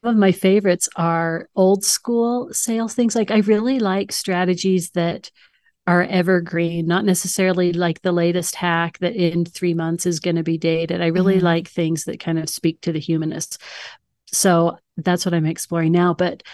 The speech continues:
Speaker 1: I was thinking about this recently, and one book that I go back to constantly, and it's right aligned with what I just said about focusing. It's called The One Thing.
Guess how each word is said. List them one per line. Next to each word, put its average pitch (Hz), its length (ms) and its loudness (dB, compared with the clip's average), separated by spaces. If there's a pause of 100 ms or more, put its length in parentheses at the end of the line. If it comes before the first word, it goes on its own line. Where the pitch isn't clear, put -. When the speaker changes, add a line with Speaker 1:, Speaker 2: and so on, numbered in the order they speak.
(200)
Speaker 1:
I 196 160 4
was 196 260 2
thinking 254 640 2
about 156 720 -2
this 165 300 0
recently, 165 880 0
and 175 300 2
one 202 300 0
book 240 220 0
that 196 120 2
I 180 80 2
go 175 180 0
back 165 300 -2
to 165 460 0 (400)
constantly, 160 760 -2
and 170 200 4
it's - 640 0 (1040)
right 180 260 2
aligned 175 380 2
with 165 240 -4
what 175 120 -2
I 165 100 0
just 160 260 -4
said 165 180 -2
about 160 260 -4
focusing. 170 440 -4
It's 165 160 -4
called 170 300 0
The 170 100 4
One 165 420 2
Thing. 185 520 0